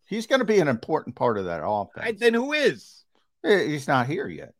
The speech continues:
Speaker 1: It's gonna
Speaker 2: Okay.
Speaker 1: be a draft choice, but I, I don't, th-, it's gonna be a second, third round pick. It's not gonna be,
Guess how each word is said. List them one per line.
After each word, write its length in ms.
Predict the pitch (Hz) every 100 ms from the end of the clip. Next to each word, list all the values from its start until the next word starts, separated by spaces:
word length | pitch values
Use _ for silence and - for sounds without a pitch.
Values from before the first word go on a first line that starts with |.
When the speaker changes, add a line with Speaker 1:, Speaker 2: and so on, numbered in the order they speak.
| _ _ -
Speaker 1:
It's 160 | 92 107
gonna 180 | 127
Speaker 2:
Okay. 120 | 107 110
Speaker 1:
be 40 |
a 60 | 101
draft 400 | 110 113 135 135
choice, 240 | 139 131
but 320 | - 113 - _ _ _ _ -
I, 240 | - 135 139
I 100 | 123
don't, 220 | 131 117 - _ _ _ 117
th-, 140 | 120 -
it's 180 | 135 -
gonna 180 | 139 107
be 180 | 101
a 160 | 92 82 _ _ _ -
second, 640 | - - 131 131 101 -
third 300 | 117 113 98
round 340 | 98 82 78 -
pick. 420 | 131 113 76 - - -
It's 180 | -
not 200 | 123 104
gonna 140 | 101 80
be, 420 | 85 80 73